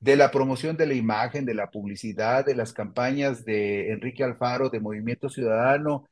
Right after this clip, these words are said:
en Jalisco y de Movimiento Ciudadano en el ámbito nacional, incluso el manejo de la propaganda y la imagen del gobierno de Nuevo León de, de, eh, en este momento,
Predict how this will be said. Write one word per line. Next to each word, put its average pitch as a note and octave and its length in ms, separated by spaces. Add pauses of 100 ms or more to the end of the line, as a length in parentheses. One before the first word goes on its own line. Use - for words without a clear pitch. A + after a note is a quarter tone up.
(140)
en B2 160
Jalisco C3+ 480
y B2+ 80
de A2+ 120
Movimiento A2+ 540
Ciudadano C3+ 380
en C#3 80
el A#2 120
ámbito C3+ 300
nacional, B2+ 460
incluso F3 360
el F3+ 100
manejo C#3+ 400
de C#3 100
la A2 140
propaganda A2+ 520
y C#3+ 60
la A#2+ 100
imagen B2+ 500 (220)
del B2+ 160
gobierno C3 380
de C#3 80
Nuevo A2+ 260
León B2+ 340
de, G#2 480
de, G2+ 420
eh, - 1040
en B2 100
este C#3+ 180
momento, D#3 560